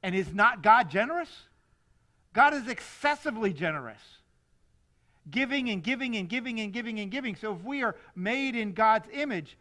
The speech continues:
we were made to be givers. And so the giving, the giving of ourselves, the giving of our finances is this practice, is this exercise that forms our character around generosity.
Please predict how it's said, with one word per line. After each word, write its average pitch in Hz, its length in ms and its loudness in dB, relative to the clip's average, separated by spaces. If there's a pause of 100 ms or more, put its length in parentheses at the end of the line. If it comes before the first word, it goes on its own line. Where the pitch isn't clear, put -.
(260)
we 226 160 -2
were 208 180 0
made 247 440 0
to 214 100 -8
be 196 160 -6
givers. 190 480 -4
And 196 160 -12
so 226 160 -10
the 185 140 -6
giving, 170 600 -6 (640)
the 180 80 -2
giving 269 300 -4
of 220 80 -2
ourselves, 214 540 0
the 185 80 -6
giving 247 260 -6
of 214 100 -2
our 233 100 2
finances 233 580 -2 (300)
is 202 200 0
this 175 180 -8
practice, 247 560 -2
is 170 180 -10
this 175 200 -6 (120)
exercise 170 760 -4 (1040)
that 180 320 -2 (120)
forms 269 360 -2
our 190 260 0
character 170 840 -2 (840)
around 175 640 0 (200)
generosity. 156 920 -2